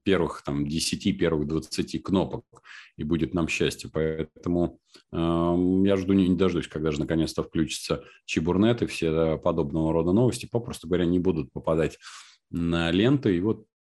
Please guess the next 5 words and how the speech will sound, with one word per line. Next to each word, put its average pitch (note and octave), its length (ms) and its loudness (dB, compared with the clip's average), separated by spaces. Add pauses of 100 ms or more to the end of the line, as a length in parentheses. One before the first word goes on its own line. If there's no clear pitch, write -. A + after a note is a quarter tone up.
(160)
тогда F2 840 -4
мы, G#2 160 4
естественно, D#2 580 -2
вернёмся D#2 500 -2 (440)
в E2 240 2